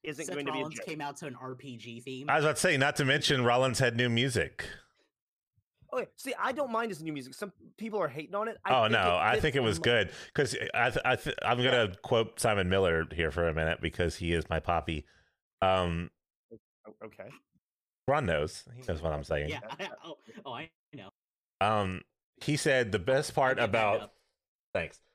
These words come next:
Speaker 3: The best part about, uh, Seth Rollins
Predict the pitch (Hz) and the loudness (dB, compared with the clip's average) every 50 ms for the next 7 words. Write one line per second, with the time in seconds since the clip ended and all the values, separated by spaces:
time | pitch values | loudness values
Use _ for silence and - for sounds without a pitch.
0 | _ _ _ - 117 123 147 147 - - 156 147 139 131 117 127 127 123 120 - | _ _ _ -2 0 0 0 0 0 0 0 2 2 2 2 2 2 2 0 -2
1 | - 117 117 113 113 104 - - 123 113 110 - 107 101 98 107 107 104 101 95 | -2 0 2 2 2 2 0 2 0 0 2 2 2 2 4 4 4 2 2 0
2 | 92 90 - - - - - | -2 -4 -8 -10 -12 -12 -14